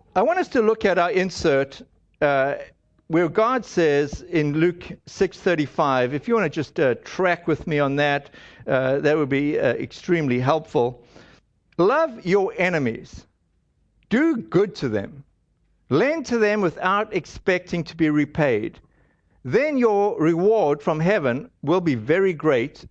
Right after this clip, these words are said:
and you will truly be acting as children of the Most High. For he is kind to those who are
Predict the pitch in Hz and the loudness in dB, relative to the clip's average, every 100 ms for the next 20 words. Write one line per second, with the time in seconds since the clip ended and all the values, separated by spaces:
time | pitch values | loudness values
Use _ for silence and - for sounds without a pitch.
0 | _ _ _ - 151 214 254 226 214 - | _ _ _ -2 0 0 2 0 0 -4
1 | 269 254 190 165 170 175 208 - - 147 | -2 0 0 0 0 0 -2 -2 -4 0
2 | 131 - - 214 165 143 143 139 139 135 | -2 -4 -2 0 2 -2 0 -2 0 -2
3 | - 220 233 117 127 - _ _ - - | -2 -2 0 -4 -10 -16 _ _ -20 -20
4 | _ _ 202 180 196 302 311 233 214 220 | _ _ 0 2 2 2 0 2 0 0
5 | - - 220 175 147 151 190 170 160 180 | -8 -2 0 2 2 -2 -4 -2 0 2
6 | 180 165 175 220 - - _ _ - 180 | 2 2 0 -2 -10 -20 _ _ -2 2
7 | 165 143 | 2 0